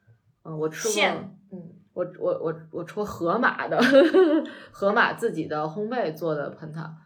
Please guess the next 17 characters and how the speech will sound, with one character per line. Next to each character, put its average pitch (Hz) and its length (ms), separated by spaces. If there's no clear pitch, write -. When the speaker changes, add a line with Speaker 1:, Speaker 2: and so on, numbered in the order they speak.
Speaker 1:
居 220 140
然 196 200
还 170 140
挺 160 240
好 160 220
吃。 - 180
但 220 260
因， - 220
是 240 120
因 240 80
为 247 120
它 240 140
那 233 100
个 196 80
塔 - 280
皮 147 380
跟 202 380